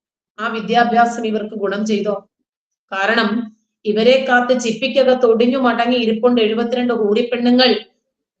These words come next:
അവരെ തൃപ്തിപ്പെടുത്തണമെങ്കിൽ സ്കലിക്കാത്ത ലിംഗവുമായിട്ട് ഇവർ അവിടെ എത്തണം. ഇത് പച്ചയ്ക്ക് ഉസ്താദുമാര് പബ്ലിക്കിൽ നിന്ന് വിളിച്ചു പറയുക. മറ്റേതെങ്കിലും ഒരു മതത്തിൽ,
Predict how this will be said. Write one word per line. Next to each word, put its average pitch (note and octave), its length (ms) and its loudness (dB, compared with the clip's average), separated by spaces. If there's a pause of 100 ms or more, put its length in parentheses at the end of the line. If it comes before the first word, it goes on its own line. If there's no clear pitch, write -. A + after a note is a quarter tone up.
(160)
അവരെ D4 560 2
തൃപ്തിപ്പെടുത്തണമെങ്കിൽ D4 1040 0
സ്കലിക്കാത്ത C#4 840 2
ലിംഗവുമായിട്ട് C#4+ 640 2
ഇവർ C#4 200 2
അവിടെ C#4 220 2
എത്തണം. D4 600 -2 (600)
ഇത് C4 580 2 (140)
പച്ചയ്ക്ക് B3 680 0
ഉസ്താദുമാര് C4 800 2 (100)
പബ്ലിക്കിൽ B3 420 0
നിന്ന് A#3 160 -2
വിളിച്ചു A3 280 -6
പറയുക. G#3 440 -6 (880)
മറ്റേതെങ്കിലും A#3+ 1160 2
ഒരു A3+ 240 2
മതത്തിൽ, A3+ 840 0